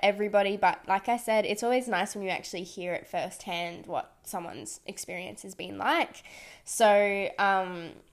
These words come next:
the physical things that I experienced was in my first cycle, so my first month coming off of the pill,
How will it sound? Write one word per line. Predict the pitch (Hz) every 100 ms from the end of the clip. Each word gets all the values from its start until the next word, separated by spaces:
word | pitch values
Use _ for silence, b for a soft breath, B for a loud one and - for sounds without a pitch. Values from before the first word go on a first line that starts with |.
| _ - _ _
the | 208 247
physical | - 262 254 277 294 269
things | 254 233 214 220 214 208 208 -
that | 196 202 180
I | - 190
experienced | 185 - - 202 190 190 185 180 - - - -
was | 190 190 185 185 185 -
in | 208 214
my | 208
first | 208 - 208 196 254 - -
cycle, | - 202 226 320 415
so | -
my | 180 190
first | - - 185 190 196
month | 175 156 -
coming | 185 175
off | 165 175
of | 190
the | 165
pill, | - 254 311 330